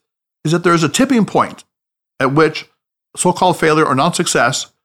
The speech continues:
can become a success. So it may be one more failure that you need or two more failures. At that point, if you learn from each failure, you will have great success.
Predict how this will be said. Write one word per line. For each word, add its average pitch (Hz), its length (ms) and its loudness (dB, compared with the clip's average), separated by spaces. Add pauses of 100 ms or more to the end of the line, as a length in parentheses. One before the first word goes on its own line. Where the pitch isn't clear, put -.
(400)
can 160 160 0
become 196 400 0
a 208 60 2
success. - 560 -4
So 143 140 0
it 147 60 0
may 156 120 0
be 180 160 2
one 160 300 2
more 165 360 0
failure 160 300 0
that 139 140 -2
you 127 80 -2
need 113 120 -2
or 117 60 -6
two 208 180 -4
more 135 200 0
failures. 107 440 -4 (680)
At 143 80 0
that 202 180 0
point, 233 320 0 (160)
if 135 180 -2
you 151 60 0
learn 160 180 2
from 175 160 -4
each 156 140 -4
failure, 240 320 0
you 165 180 -4
will 180 220 -2
have 143 260 -4
great 120 180 -2
success. - 540 -6